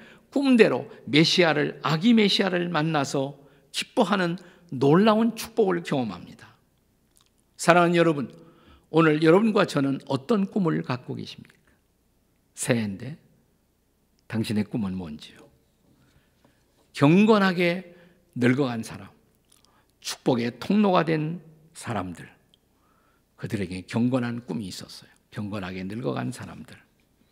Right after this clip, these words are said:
자, 그들이 축복의 통로가 된 또 하나의 비밀이 있어요. 두 번째로 성령으로 인도된 삶을 살았던 사람들입니다.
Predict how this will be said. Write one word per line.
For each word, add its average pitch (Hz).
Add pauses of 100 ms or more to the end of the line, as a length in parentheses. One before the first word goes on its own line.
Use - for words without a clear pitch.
(160)
자, 123 (580)
그들이 175
축복의 226
통로가 185
된 151
또 190
하나의 185
비밀이 147
있어요. 113 (320)
두 143
번째로 139 (160)
성령으로 170
인도된 196
삶을 120 (1080)
살았던 127
사람들입니다. 92